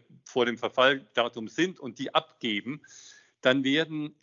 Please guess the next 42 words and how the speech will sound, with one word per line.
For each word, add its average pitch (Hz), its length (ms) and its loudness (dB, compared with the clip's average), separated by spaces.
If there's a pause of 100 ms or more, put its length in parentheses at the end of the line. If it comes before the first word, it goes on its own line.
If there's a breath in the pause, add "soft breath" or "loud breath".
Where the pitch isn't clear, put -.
(100)
Regionen, 131 760 -2
in 127 160 -4
denen 131 220 -2
das 123 200 -2
Gesundheitssystem 123 960 -2
nicht 113 220 -10
besonders 113 540 -4
stark 113 420 -2
ist - 180 -10
und 123 140 -12
die 107 80 -10
Schwierigkeiten 120 760 2
haben, 113 280 0
das 110 160 -6
dann 120 160 0
entsprechend 120 580 -4
auch 117 320 -2 (320 loud breath)
mit - 200 -4
Kühlkette 160 640 4
und 127 400 -4
an 127 180 0
die 127 120 -4
Personen 127 580 -2
zu - 120 -10
bringen, 120 360 -2
die 110 80 -8
geimpft 135 340 -10
werden 101 320 0
sollen, 117 400 0 (380 loud breath)
in 120 160 -2
den 127 180 2
Regionen 123 460 0
werden 117 140 -2
sie 113 80 -4
es 101 60 -10
in 113 100 -8
so 113 120 -6
kurzer 117 380 -4
Zeit 110 260 0
nicht - 140 -4
umsetzen. 131 560 0
Also 120 280 0